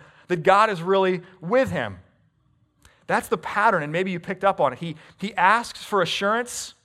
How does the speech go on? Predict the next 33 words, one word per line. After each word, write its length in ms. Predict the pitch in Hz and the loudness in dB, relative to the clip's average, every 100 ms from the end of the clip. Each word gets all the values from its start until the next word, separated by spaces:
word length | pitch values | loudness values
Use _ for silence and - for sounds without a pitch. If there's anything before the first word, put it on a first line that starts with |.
| _ _ - | _ _ -14
he 120 | 175 | -12
gets 440 | 131 180 214 - | 0 2 2 2
it, 180 | 254 247 _ _ _ _ _ | 0 0 _ _ _ _ _
he 140 | 202 | -4
does 260 | 185 233 196 | 2 2 2
some 300 | - 214 208 | 2 0 2
act 480 | 160 185 226 - - _ | 2 0 0 -8 -20 _
of 200 | - 170 | -4 -2
courageous 540 | - 185 185 196 190 175 | -2 -2 0 0 -2 -6
faith, 540 | - 185 233 - - _ _ - - | 0 0 0 -6 -16 _ _ -20 -10
and 100 | 170 | -4
then 120 | 208 | -2
immediately 760 | 214 196 247 269 254 220 214 196 - | 0 0 0 2 2 2 -2 -4 -8
he's 200 | 220 226 | -4 0
afraid 380 | 196 - 226 226 | -2 2 2 2
again, 460 | 196 226 202 113 - _ | 0 2 2 0 -10 _
and 120 | - 180 | -4 2
he 100 | 190 | 4
asks 320 | 196 - - | 4 0 -4
for 100 | 196 | 0
another 200 | 185 175 | 0 -2
sign 400 | - 180 175 156 | 0 2 2 0
of 140 | 147 | -6
assurance. 640 | 139 - 120 98 - - - _ _ _ _ _ _ _ _ _ _ _ _ - _ - | -6 -8 -8 -10 -16 -18 -20 _ _ _ _ _ _ _ _ _ _ _ _ -20 _ -4
And 100 | 196 | -4
as 120 | 170 | -2
we 160 | 262 | -2
read 340 | 247 202 277 202 | 0 0 0 0
it, 260 | 156 180 - _ _ _ _ _ _ _ _ _ - | -2 -4 -10 _ _ _ _ _ _ _ _ _ -10
especially 500 | 170 - 240 - 240 | -6 0 0 2 0
having 320 | 202 196 185 | 4 2 2
now 160 | 175 170 | 0 0
seen 520 | 160 - 196 185 165 | -2 -6 -4 -4 -6